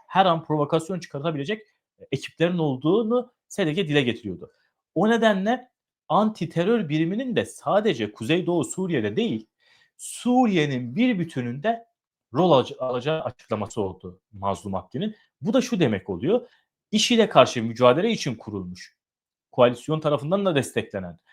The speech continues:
anti terör birimi artık Suriye'nin her noktasında işide karşı operasyon yapacak ve bunu da Suriye ordusuyla birlikte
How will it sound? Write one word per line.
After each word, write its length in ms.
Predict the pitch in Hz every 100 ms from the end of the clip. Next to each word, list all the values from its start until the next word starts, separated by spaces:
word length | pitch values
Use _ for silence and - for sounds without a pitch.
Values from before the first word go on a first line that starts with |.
| _ _
anti 340 | 143 196 202
terör 420 | 190 180 143 113 107
birimi 480 | 208 185 123 214 - _ _ _
artık 300 | 156 190 -
Suriye'nin 580 | - 226 190 131 220 - _ _
her 340 | - 202 226 180
noktasında 640 | 135 - - 151 160 -
işide 360 | 175 - 160 123
karşı 340 | 120 104 -
operasyon 420 | 110 123 127 -
yapacak 400 | 202 208 208 208 _ _ -
ve 220 | 143 165
bunu 220 | 156 220
da 140 | 180 110
Suriye 360 | - 196 202
ordusuyla 520 | 139 139 143 - 220 151
birlikte 520 | 147 107 - 214